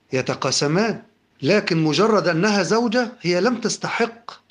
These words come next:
في الكد والسعاية هذا الربح ب-، لمجرد أنها زوجة،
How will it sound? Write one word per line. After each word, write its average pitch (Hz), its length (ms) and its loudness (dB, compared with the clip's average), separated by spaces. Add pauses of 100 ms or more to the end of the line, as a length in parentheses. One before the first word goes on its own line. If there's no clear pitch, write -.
في - 140 -6
الكد 165 420 0
والسعاية 175 840 0 (160)
هذا 175 340 0
الربح 147 720 -2
ب-، 139 280 -2
لمجرد 170 640 0
أنها 185 280 0
زوجة، 175 400 -2